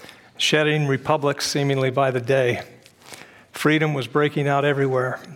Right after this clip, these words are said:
Free markets, liberal democracy were spreading across the gro-, the globe. It was a heady time, and people looked to the United States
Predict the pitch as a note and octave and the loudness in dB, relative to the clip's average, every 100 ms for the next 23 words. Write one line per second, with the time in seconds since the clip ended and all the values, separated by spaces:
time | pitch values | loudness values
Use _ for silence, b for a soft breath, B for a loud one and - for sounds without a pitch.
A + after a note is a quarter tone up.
0 | - B B B - - D#3+ D3+ D3 D3 | -20 B B B -16 -4 2 4 4 2
1 | - - - - - - C#3+ C3 C#3+ D3+ | -2 -8 -8 -8 -10 -8 -2 0 2 0
2 | C3 C3+ C#3 C#3 C3 - C3+ - - - | 0 0 0 0 -4 -4 -8 -12 -16 -8
3 | - - D#3 D3+ C#3+ C#3 - C#3 - - | -6 -2 0 2 0 -2 -2 -2 -2 -6
4 | A#2+ C3 C3+ B2+ - C#3+ D3 C#3 A#2+ - | -2 0 0 0 -2 2 4 2 -2 -10
5 | - _ - _ _ _ _ - - B | -20 _ -20 _ _ _ _ -20 -20 B
6 | B B B B B B B - E3+ E3 | B B B B B B B 2 4 4
7 | D#3 G3 F#3 - A#3 B2 G2+ F#2 B B | 4 2 0 0 0 0 -2 -8 B B
8 | B B B B B B B B - D3 | B B B B B B B B -6 -2
9 | - G#3 G#3 E3+ F#3+ G#3 - - E3 D#3 | 0 2 2 4 2 0 -4 -4 0 2
10 | E3 D#3+ D3+ - - F3+ C#3+ - | 2 2 0 -2 0 0 0 -2